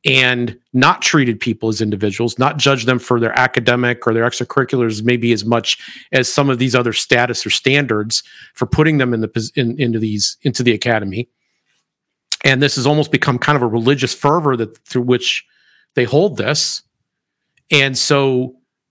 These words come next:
uh, but they recognize that this isn't gonna sell in the public in certain situations. They needed to, to pretend that they were actually advocates for free speech, but they weren't. Because we know that in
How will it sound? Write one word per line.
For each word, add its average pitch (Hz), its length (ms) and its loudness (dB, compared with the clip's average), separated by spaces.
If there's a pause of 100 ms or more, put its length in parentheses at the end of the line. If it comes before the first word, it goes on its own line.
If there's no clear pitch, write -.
(100)
uh, 127 200 0
but 135 180 -2
they 147 100 4
recognize 139 560 0
that 117 160 -8
this - 180 -2
isn't 120 200 -4
gonna 120 120 -2
sell 120 260 0
in 117 60 -4
the 113 60 -6
public 127 440 0
in 113 80 0
certain 120 300 -4
situations. 127 720 0
They 127 160 0
needed 139 380 0
to, 120 80 -8 (180)
to - 80 -4
pretend 123 800 -4 (440)
that 123 140 0
they 131 120 4
were 127 260 0
actually 127 400 -2
advocates 127 420 2
for - 160 -4
free 120 260 0
speech, - 720 -2 (400)
but 160 120 2
they 175 80 6
weren't. 202 360 0 (640)
Because 151 220 2
we 175 140 6
know 170 460 2
that 151 180 0
in 139 240 0